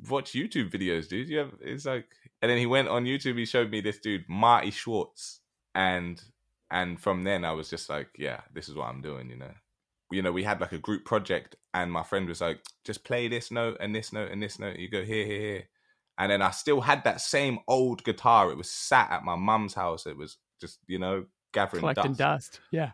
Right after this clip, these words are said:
Speaker 1: Um, and then so, like, you know, I took it from there, took it to London where I was at, at the time. And then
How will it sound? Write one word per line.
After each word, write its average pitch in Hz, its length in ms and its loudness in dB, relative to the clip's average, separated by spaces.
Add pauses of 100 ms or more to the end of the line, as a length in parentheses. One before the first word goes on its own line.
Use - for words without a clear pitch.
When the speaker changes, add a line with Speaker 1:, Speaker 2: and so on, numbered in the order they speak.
Speaker 1:
Um, 92 640 4
and 98 140 4
then 98 140 4
so, 98 180 2
like, 90 400 4
you 95 60 -4
know, 92 260 -2 (580)
I 76 120 -2
took - 300 -6
it 95 160 0 (640)
from 92 260 -2
there, 95 500 -2 (500)
took - 180 -6
it 76 120 -6
to 87 100 -4
London 87 640 -4
where 87 160 -4
I 87 40 -2
was 85 240 -6
at, 90 220 0 (240)
at 58 80 -12
the 57 60 -8
time. 85 380 -6
And 85 100 -6
then 82 260 -8